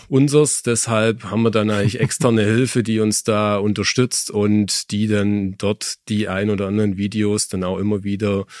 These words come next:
Speaker 1: postet. Sei es grad auch, es gibt auch Dinge wie, wie beispielsweise das Thema Wärmepumpe oder, ja, grad ein Dusch-W C, wo wir dann speziell auch solche Dinge vorstellen, um, um dann natürlich so im, im Kurzfilm zu zeigen,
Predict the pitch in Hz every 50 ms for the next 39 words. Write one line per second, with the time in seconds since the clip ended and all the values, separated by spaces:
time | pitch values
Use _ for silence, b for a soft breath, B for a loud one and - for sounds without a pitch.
0 | B B B - 98 107 120 117 - - - 107 107 110 104 - - B B B
1 | B B - - 104 90 90 98 104 104 101 - - - - - 82 85 - -
2 | - 92 98 95 92 - - - 90 92 92 92 90 87 101 101 98 101 95 -
3 | 113 107 - 95 95 95 95 92 95 92 92 101 101 107 107 107 107 101 98 98
4 | 95 - 101 98 98 95 104 98 - - 95 101 - - - - 101 98 98 104
5 | 104 - - - 101 107 110 101 85 92 92 95 95 95 92 - - 101 92 92
6 | 92 - 95 95 95 90 95 98 101 104 104 101 101 101 101 101 95 95 92 92
7 | - 107 107 107 107 107 110 107 - - 101 98 101 98 110 101 92 104 101 107
8 | - - 101 98 95 - - - 98 101 98 - B B B B B 101 95 101
9 | 101 98 95 98 - - - 95 - - 101 95 95 98 101 104 104 104 107 110
10 | - b b b b 92 98 101 98 - - - 98 98 101 104 92 - 101 101
11 | 101 95 - - 113 113 120 - - - 110 107 110 110 107 107 110 110 B B
12 | B B B B B - 95 95 95 98 95 92 95 - 101 95 98 90 90 90
13 | 92 98 98 - - 95 92 95 98 95 90 - - - 98 90 87 92 95 92
14 | 90 92 95 92 - - 104 101 - - - - 95 95 92 95 - - 107 -
15 | - - 90 90 95 95 98 95 92 92 -